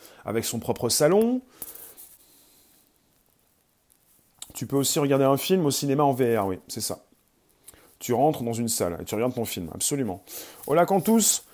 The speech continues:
tu n'as jamais testé, ça te fait pas rêver. Et pour tous ceux qui ont testé ces casques en réalité virtuelle,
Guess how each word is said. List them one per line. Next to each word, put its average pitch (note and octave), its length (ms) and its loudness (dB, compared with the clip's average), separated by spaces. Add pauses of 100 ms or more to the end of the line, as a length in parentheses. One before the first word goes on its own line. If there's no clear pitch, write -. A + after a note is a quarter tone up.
(480)
tu - 100 -8
n'as D#3 120 4
jamais E3 220 2
testé, F3+ 520 8
ça F3+ 140 4
te - 60 -6
fait D#3+ 100 0
pas D3 160 6
rêver. A2+ 320 0 (420)
Et C#3 80 -2
pour - 200 -8
tous A3 120 0
ceux G#3 220 2
qui - 160 -2
ont C#3 100 2
testé F3+ 420 4
ces C3 260 0
casques D#3+ 380 4
en A2 100 -4
réalité D3+ 440 0
virtuelle, F3 560 4